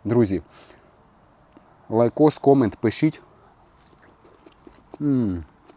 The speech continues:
м. Ну, я не знаю. Ні, ну дивіться, ну чесно, порівняно з цукром інжир, то інжир солодший однозначно, ну це інжир.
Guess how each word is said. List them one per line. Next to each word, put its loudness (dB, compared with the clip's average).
м. -2
Ну, -2
я -4
не -10
знаю. -14
Ні, 6
ну 4
дивіться, 6
ну 2
чесно, -2
порівняно 8
з 4
цукром 6
інжир, 6
то 8
інжир 6
солодший 8
однозначно, 2
ну 2
це 4
інжир. 2